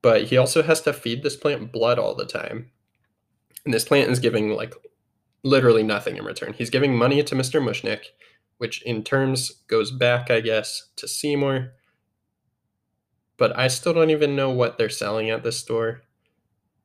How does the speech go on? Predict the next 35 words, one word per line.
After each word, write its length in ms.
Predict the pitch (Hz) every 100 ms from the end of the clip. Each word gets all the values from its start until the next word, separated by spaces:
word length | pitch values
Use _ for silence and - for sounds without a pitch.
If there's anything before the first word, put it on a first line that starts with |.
| -
and 240 | 117 107
why 160 | 107 104
this 180 | 107 -
store 180 | 107
is 120 | 101 -
important. 560 | - 117 113 117 110 - _ _ _ _
So 260 | - 120 113
there's 240 | 139 139
just 220 | 160 -
no 180 | 147 143
reason 640 | 135 131 131 117 113 120 _ _ -
that 240 | 117 107
I 160 | 107 104
would 220 | 107 101
think 240 | 120 110
that 180 | 104 104
Seymour 680 | - - 110 107 104 101 101 _ _ _ _ _ _ _ _ _ 120
would 180 | 113
continue 400 | - 113 117 107
to 40 | 98
take 280 | - - -
care 260 | 110 107
of 120 | 104
Audrey 340 | 95 101 95 92
two 240 | - 98
without 320 | - 104 101
killing 300 | - 107 -
it 100 | -
instantly. 600 | 101 - - - - - - _ _ _ _ _ _ - _ _ _ _ -
I 60 | 147
also 240 | 160 180
wanted 180 | 175 165
to 140 | 147
input 460 | 123 123 120 113 - _ _ _ _ _ _
that 480 | 127 123 107 -